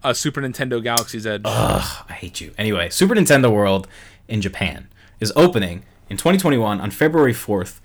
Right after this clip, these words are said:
Speaker 2: almost a year after ri-, its original opening date, which was past, uh, spring twenty twenty. Um, remember when I almost won a trip to go?
Speaker 1: I forgot about that. I forgot it was opening up in spring twenty twenty. That's
Speaker 2: Mm-hmm.
Speaker 1: right.
Speaker 2: Yep.
Speaker 1: Wow.
Speaker 2: And it was funny. So the,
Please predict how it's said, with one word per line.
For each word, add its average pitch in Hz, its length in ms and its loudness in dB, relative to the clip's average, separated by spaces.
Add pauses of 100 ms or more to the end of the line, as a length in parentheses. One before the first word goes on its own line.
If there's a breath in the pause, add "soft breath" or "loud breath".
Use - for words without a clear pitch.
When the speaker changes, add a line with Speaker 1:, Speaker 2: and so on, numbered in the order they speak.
(280 soft breath)
Speaker 2:
almost 120 240 0
a 131 40 -2
year 175 220 4
after 180 200 0
ri-, 135 140 4 (100)
its 120 160 -2
original 127 380 0
opening 113 240 0
date, 101 260 0
which 98 240 -8
was 95 460 -2 (160)
past, - 480 -2
uh, 90 320 -2 (340)
spring 113 320 0
twenty 95 200 -2
twenty. 71 320 -14 (420 soft breath)
Um, 90 160 0
remember 135 200 0
when 190 80 2
I 185 40 2
almost 185 240 -2
won 196 100 0
a 185 60 0
trip 190 160 -4
to - 80 -8
go? 190 120 0
Speaker 1:
I 156 340 -2
forgot 170 720 -2
about 110 340 -6
that. - 140 -10
I - 80 -8
forgot 196 320 -8
it 254 60 -4
was 185 120 -8
opening 160 260 -4
up 147 80 -6
in 151 60 -8
spring 165 280 -6
twenty 156 240 -8
twenty. 165 340 -10
That's 90 200 -8
Speaker 2:
Mm-hmm. 95 140 -10
Speaker 1:
right. 180 420 -4
Speaker 2:
Yep. 110 160 -8 (840 loud breath)
Speaker 1:
Wow. - 220 -20 (120)
Speaker 2:
And 120 220 0
it - 60 -4
was 117 120 -2
funny. 123 280 2
So 110 320 2 (180)
the, 107 460 0